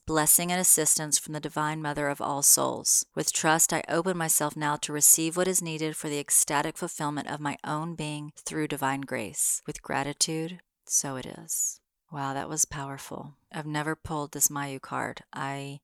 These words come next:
really needed to hear that today. Thank you. Thank you, Spirit. As you know, I love these cards, the Earth Warriors Oracle Guidebook by Alana Fairchild. I use it daily. So, hi everyone.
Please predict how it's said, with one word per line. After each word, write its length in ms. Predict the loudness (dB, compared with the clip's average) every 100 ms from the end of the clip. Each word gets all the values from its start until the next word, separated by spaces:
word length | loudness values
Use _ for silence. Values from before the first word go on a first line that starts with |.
| -2
really 200 | 0 0
needed 200 | 0 0
to 80 | 0
hear 140 | 2
that 180 | 0 0
today. 340 | -2 -4 -6 -12 _ -14
Thank 320 | -14 -10 -4
you. 680 | -2 0 -2 -2 -4 -6 -8
Thank 240 | -12 -12
you, 80 | -2
Spirit. 640 | 0 0 -6 -10 -10 -12 -12 _ _
As 160 | -4 0
you 80 | 4
know, 120 | 4
I 80 | 6
love 300 | 4 4 2
these 200 | 0 0
cards, 400 | 2 2 2 0
the 140 | 0
Earth 360 | -2 0 -2 -8 -16
Warriors 840 | -14 -6 -2 0 0 -2 -2 -2 -2
Oracle 800 | -2 0 0 -2 -6 -4 -6 -12 -12
Guidebook 560 | -4 -4 -2 -6 -6 -8
by 140 | -8
Alana 480 | -6 -6 -6 -6 -8
Fairchild. 800 | -8 -8 -6 -8 -8 -8 -12 -16 -18 -14
I 60 |
use 220 | -4 -2 0
it 80 |
daily. 420 | -2 -4 -10 -12 -8 6
So, 640 | 8 10 10 8 6 0 0
hi 160 | 0
everyone. 460 | 2 2 2 0